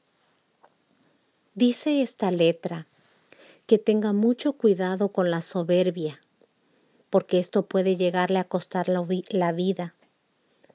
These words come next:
Y a lo mejor termina siendo esclavo de su esclavo. No pelee con su mujer,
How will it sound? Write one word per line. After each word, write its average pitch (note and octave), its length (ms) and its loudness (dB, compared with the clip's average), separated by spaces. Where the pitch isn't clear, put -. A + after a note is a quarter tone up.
Y A3 180 0
a G3+ 80 2
lo F3+ 140 -2
mejor F3 480 -2
termina F#3 480 2
siendo F#3 420 -4
esclavo G3 640 0
de F3+ 160 2
su - 220 -6
esclavo. E3+ 680 0
No F3+ 240 2
pelee G3+ 580 0
con F#3+ 200 -4
su F#3+ 160 -2
mujer, F3+ 500 -2